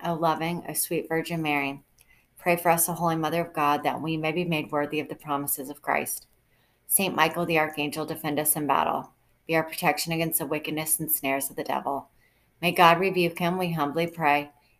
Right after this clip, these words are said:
And do thou, O Prince of the heavenly host, by the power of God, cast into hell Satan and all the evil spirits who prowl throughout the world, seeking the ruin of souls.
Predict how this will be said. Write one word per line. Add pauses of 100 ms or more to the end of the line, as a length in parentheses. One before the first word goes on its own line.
And
do
thou,
O
Prince
of
the
heavenly
host,
by
the
power
of
God,
cast
into
hell
Satan (500)
and
all
the
evil
spirits
who
prowl
throughout
the
world,
seeking
the
ruin
of
souls.